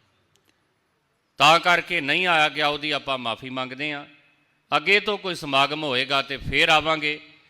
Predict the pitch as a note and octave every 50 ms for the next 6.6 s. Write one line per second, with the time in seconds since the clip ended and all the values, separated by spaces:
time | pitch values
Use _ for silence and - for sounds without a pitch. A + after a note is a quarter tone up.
0 | _ _ _ _ - C#3 C#3+ - D#3+ D3 C#3+ C3 B2+ C3 C3 B2+ - D#3 D3+ C#3+
1 | C#3 C#3+ C#3+ C#3+ D3 D3 C#3+ C#3+ - - _ _ _ _ _ _ C#3+ D3 C#3+ -
2 | D3 B2+ B2 C3 C3+ - - B2+ B2+ C3+ D3 C#3 C#3+ C3+ B2+ B2+ C#3 C#3 C#3 C#3
3 | C#3 - - _ _ _ _ _ _ _ B2 G#2+ A2 C3+ D#3 D#3+ F3 F3+ D#3 D#3+
4 | D3+ B2 B2+ B2+ B2+ B2+ C#3 C#3+ C#3 C3+ C3 C3 C3 - B2 A2+ A#2+ A#2 - C3
5 | B2 B2 A#2+ A#2 - B2 A#2+ A#2+ A2+ - - - C3 C#3 C#3 C3 C3 D#3 D3 C3+
6 | B2+ B2 A2 - A#2 A#2 A#2+ A#2 G#2+ A2+ A2+ G#2+